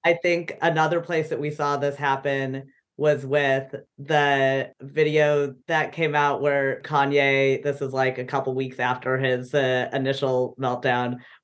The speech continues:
where Kanye says, "I got misdiagnosed by a doctor, and I'm not gonna say what group the doctor is from." And then he, like, uh, continues on his rant. And then,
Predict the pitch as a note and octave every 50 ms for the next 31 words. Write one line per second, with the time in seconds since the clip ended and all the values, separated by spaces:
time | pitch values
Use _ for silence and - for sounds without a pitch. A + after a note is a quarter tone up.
0 | _ _ - D#3+ E3 E3 D#3 D#3+ E3+ D3+ D3 D3 D3 D3 C#3+ C#3+ C#3+ C#3 - D3
1 | C#3 C3+ C3+ C3 B2+ B2 B2 _ _ _ - D#3+ F3 F3+ F#3+ F#3+ G3 G3 F#3 F#3+
2 | G3 G3+ G3 G3 - G3+ G3 G3 G3 F#3+ F#3+ F#3+ G3 F3+ F3 F3 - _ E3 D#3
3 | D3+ D3+ D3+ D3 C3+ F3+ F#3+ G3+ G3 G3 - - C#3 C3+ C3 B2+ B2+ C3+ C#3 D3
4 | - _ _ _ _ _ _ _ - D3+ D3+ D3 C#3+ C#3 C3 C3 B2+ C3 B2 B2+
5 | C3 C3 - E3 D#3+ F3+ E3+ - F#3+ F3+ F#3 F3+ E3+ F#3 F#3+ F#3 - - F#3 G3
6 | G3+ G3 F#3+ D#3+ D#3+ F#3 G#3 G3+ E3+ G3+ G#3+ A3 B3+ B3+ - - G3+ G3+ F3+ E3
7 | E3 D#3+ D#3 - - D#3+ D3+ D3+ D3+ D3+ D3+ D3 D3+ D#3+ E3 D#3+ - _ _ _
8 | _ _ _ - - _ - F3+ F#3+ D#3+ F#3 F3+ E3+ E3+ - E3+ F3 E3 D#3+ D#3
9 | D#3 D#3 D#3+ D#3+ F3+ E3+ D#3+ D#3 D3 D3 D3 - _ - - G3 F3+ D3+ E3 F3+
10 | E3+ E3 D#3+ E3 D#3+ D3 D#3 D3 D3 D3+ D3+ D#3 C#3+ - B2+ D3+ D3+ D3 D3 C#3+
11 | B2+ - - _ _ _ _ _ _ _ _ _ E3+ F#3 F3+ E3+ F3 F3 E3+ E3+
12 | D#3+ D#3 D3+ D3 C#3+